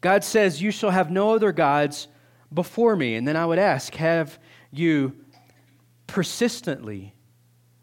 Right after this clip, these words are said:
without fail, always held God as the number one priority in your life? That he's always been what your heart, your adoration, your worship has been fixed upon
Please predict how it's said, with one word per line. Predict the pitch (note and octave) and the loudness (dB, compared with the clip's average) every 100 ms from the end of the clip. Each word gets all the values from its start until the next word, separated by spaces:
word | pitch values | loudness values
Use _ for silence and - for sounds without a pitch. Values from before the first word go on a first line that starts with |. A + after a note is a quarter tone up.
| _ _ | _ _
without | A2+ D3+ F3 F3+ F3+ | -6 -4 -2 -2 -4
fail, | - - D#3+ B2+ F2 E2+ - _ _ _ _ _ _ _ | -6 -4 -2 -2 -6 -14 -20 _ _ _ _ _ _ _
always | D#3 E3+ F#3 F#3 F3+ F3 | -2 2 2 2 0 -2
held | - E3 E3 D3+ B2+ | -6 -4 -2 -2 -4
God | D3 C3+ A2+ G#2+ G#2+ - | -4 -2 -2 -4 -6 -4
as | B2+ A#2+ A2 | -4 -4 -8
the | |
number | A#2 C#3 E3+ G3 | -6 -6 -4 -4
one | D3 B2+ C3+ D3 | -4 -6 -6 -10
priority | - D#3 D3+ G#2 G2+ G2 G#2+ - _ _ | -8 -6 -6 -8 -12 -12 -14 -14 _ _
in | C#3 | -12
your | C#3+ D3+ | -10 -8
life? | E3+ - G2 - - - _ _ _ _ _ _ _ _ _ _ _ _ _ _ _ _ - - | -8 -10 -14 -18 -20 -20 _ _ _ _ _ _ _ _ _ _ _ _ _ _ _ _ -20 0
That | G3 | 4
he's | G#3 G#3+ | 6 6
always | G3+ A#3 C4 C4 G#3+ D#3+ | 6 6 6 4 4 0
been | A3+ G#3+ G#3 G#3 - - | 2 4 4 0 -6 -2
what | F#3 G3+ F#3+ | 0 2 2
your | F#3+ | 0
heart, | - A3+ A#3 B3 G3+ | 2 4 6 4 2
your | G3+ G3 | 2 4
adoration, | G#3+ G#3 G3 A3 B3 - A#3 | 6 6 6 6 4 2 0
your | G#3+ F#3+ | 4 4
worship | F3 A3 B3 B3 A#3 | 6 4 4 0 0
has | G#3 D#3+ | 0 0
been | D#3+ F3 | -2 -4
fixed | - C4+ C#4 - | 0 -2 -2 -4
upon | B3+ - D3+ D#3 F3 | -4 -2 0 0 0